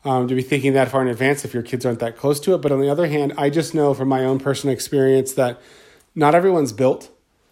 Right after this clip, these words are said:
and the world is changing. Um, my wife's degree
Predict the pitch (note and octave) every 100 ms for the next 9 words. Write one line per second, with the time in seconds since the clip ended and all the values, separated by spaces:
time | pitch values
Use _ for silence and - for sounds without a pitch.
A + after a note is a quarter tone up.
0 | _ _ _ _ - D3 C#3 C3 - _
1 | _ _ _ - D3 C#3+ D#3 D#3+ C#3+ -
2 | C#3+ B2+ A2+ - - - _ _ _ _
3 | _ _ - C3 C3 A#2+ A2+ A#2 - _
4 | _ _ _ _ _ _ _ _ _ _
5 | _ _ _ _ _ - D3 D#3 D#3 D#3
6 | D#3 D#3+ - D3+ C#3+ C#3+ C#3+ C#3+ C#3 C3